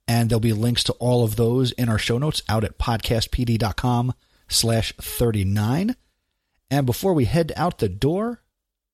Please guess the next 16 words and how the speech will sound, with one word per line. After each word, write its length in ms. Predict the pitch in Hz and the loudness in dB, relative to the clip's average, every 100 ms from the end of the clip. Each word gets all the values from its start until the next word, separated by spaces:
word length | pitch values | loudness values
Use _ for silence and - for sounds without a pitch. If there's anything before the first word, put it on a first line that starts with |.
| _ _ _ _ _ - | _ _ _ _ _ -2
to 160 | 131 | 0
our 100 | 101 | 2
beds, 460 | 92 143 143 139 - | 2 2 2 0 -4
to 140 | 107 | -2
our 80 | 85 | -2
treadmills, 500 | - 135 127 131 117 | -2 0 0 0 0
or 60 | 95 | 2
wherever 320 | 104 147 127 | 2 2 0
we're 80 | 117 | 0
gonna 160 | 110 | 0
go 140 | 110 107 | 0 2
when 120 | 107 | 2
we're 80 | 95 | 0
done 160 | 107 | 0
with 120 | 101 | 0
this, 280 | 135 135 - | 0 0 -2